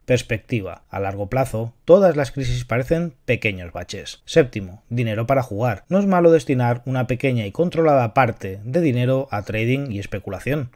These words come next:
Octavo, interés compuesto. Las inversiones se comportan mucho mejor a medida que pasa el tiempo.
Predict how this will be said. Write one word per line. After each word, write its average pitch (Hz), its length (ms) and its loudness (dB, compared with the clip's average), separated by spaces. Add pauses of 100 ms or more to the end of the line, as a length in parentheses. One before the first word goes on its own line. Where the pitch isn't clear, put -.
(160)
Octavo, 123 520 2
interés 139 380 0
compuesto. 98 680 -6
Las 127 180 -2
inversiones 160 440 4
se 139 80 -6
comportan 123 480 0
mucho 127 320 -2
mejor 127 320 0
a 139 40 6
medida 117 300 -2
que 131 100 -2
pasa 104 220 -6
el 98 60 -8
tiempo. 131 420 -4